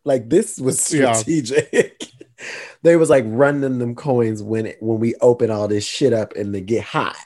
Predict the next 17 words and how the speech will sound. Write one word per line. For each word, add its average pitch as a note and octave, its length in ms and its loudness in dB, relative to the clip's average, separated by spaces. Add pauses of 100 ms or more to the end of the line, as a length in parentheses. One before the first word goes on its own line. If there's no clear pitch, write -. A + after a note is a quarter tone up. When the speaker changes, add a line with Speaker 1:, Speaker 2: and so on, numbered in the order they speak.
(120)
Speaker 1:
Like, B2 240 0
no. B2+ 320 0
Speaker 2:
It's - 200 -10
sixty - 480 -2
degrees C#3+ 400 4
in A#2+ 180 4
New C3 60 2
York A#2+ 280 2
this A#2 180 -2
su-, B2+ 180 0
um, A2 360 -2
this - 260 -6
weekend. G#2 280 2
Speaker 1:
Oh. G#2 40 -2
Speaker 2:
I'm A2 80 -2
like, G#2+ 240 -2
"Yeah, G#2 240 0